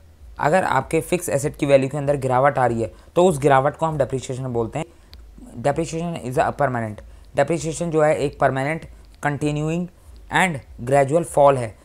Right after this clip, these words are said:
यानी लगातार हो रहा है और धीरे धीरे हो रहा है, gradually fall कर रहा है in the value of fixed, फिक्स एसेट की वैल्यू के अंदर कमी आ रही है। और उस कमी आने के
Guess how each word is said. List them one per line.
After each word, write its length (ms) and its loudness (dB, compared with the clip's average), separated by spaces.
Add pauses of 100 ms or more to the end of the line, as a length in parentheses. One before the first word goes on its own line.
(120)
यानी 320 -2 (300)
लगातार 460 2
हो 120 0
रहा 100 2
है 120 0
और 220 0
धीरे 280 -2
धीरे 140 0
हो 140 0
रहा 100 0
है, 100 0
gradually 400 0
fall 280 4
कर 100 2
रहा 140 -2
है 200 -2 (260)
in 120 -4
the 120 4
value 360 2
of 160 2 (100)
fixed, 180 -2 (720)
फिक्स 240 -4
एसेट 220 0
की 100 0
वैल्यू 240 4
के 100 0
अंदर 200 0
कमी 280 2
आ 100 4
रही 160 -2
है। 60 -8 (1200)
और 120 4
उस 180 -6
कमी 280 -2
आने 300 -4
के 120 -4